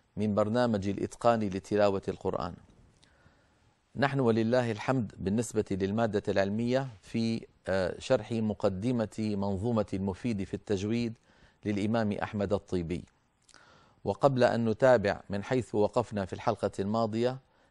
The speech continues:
نقرأ الحصة القرآنية التي علينا لهذا اليوم من الصفحة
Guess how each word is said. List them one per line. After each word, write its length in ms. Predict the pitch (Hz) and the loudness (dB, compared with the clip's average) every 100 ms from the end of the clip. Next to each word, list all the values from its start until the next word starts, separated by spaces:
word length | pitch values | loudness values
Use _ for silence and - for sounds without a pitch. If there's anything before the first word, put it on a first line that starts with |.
| _ | _
نقرأ 640 | 127 143 110 110 104 113 113 | 0 2 2 2 2 -2 -2
الحصة 460 | 101 - 139 - 107 107 | -4 -4 -6 0 0 0
القرآنية 680 | 98 104 101 104 123 113 98 | -2 0 0 0 0 -2 -2
التي 340 | 98 104 - 101 | -4 -4 -2 0
علينا 380 | 98 107 101 | 0 -2 -2
لهذا 420 | 95 92 101 92 92 | -4 -4 -4 -2 -2
اليوم 440 | 95 113 123 127 | 0 0 0 -6
من 180 | 104 104 | -6 -2
الصفحة 800 | 104 - 123 - 107 - 104 104 | -2 -4 -6 -4 -8 -4 -4 -4